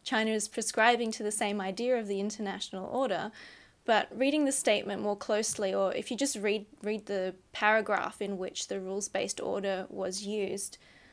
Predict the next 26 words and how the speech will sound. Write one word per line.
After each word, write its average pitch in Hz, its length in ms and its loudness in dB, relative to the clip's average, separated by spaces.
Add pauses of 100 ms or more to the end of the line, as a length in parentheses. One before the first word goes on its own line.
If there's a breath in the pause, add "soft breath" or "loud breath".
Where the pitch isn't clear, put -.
(340 loud breath)
I, 226 280 6
I 247 120 4
don't 285 220 6
actually 247 340 2
think 196 380 -4
this 220 160 -2
indicates 208 560 -2
a 202 40 -10
fundamental 190 720 -4
shift - 380 -8
in 196 100 -4
understanding 185 920 -6 (440 loud breath)
of 196 220 -6 (120)
how, 196 340 2
how 208 160 4
the 202 100 0
Chinese 190 400 -4
government 196 420 -4
views 190 300 -8
the - 100 -8
international 196 680 -6
order. - 380 -6 (220)
The 254 120 8
section 285 480 6
of 262 220 2
the 208 400 4